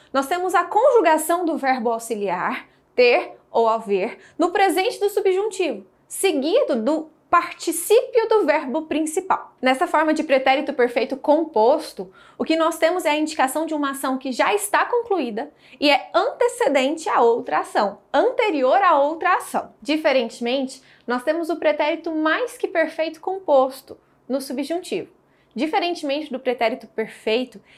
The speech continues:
em que uma ação antecedente a outra poderia acontecer no passado ou no futuro,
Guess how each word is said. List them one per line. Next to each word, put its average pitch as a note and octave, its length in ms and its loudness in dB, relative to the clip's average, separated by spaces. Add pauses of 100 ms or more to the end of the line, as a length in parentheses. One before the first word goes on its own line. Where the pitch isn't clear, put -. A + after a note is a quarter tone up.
(120)
em C4 100 0
que D#4 120 -2
uma D#4+ 320 2
ação G4 300 -4
antecedente D#4 640 -4
a C#4+ 100 2
outra G3 540 -2
poderia D#4+ 440 0
acontecer D4+ 400 -4
no C#4 100 -2
passado C4 560 0
ou A3 60 -6
no A3 100 -10
futuro, C#4+ 460 -6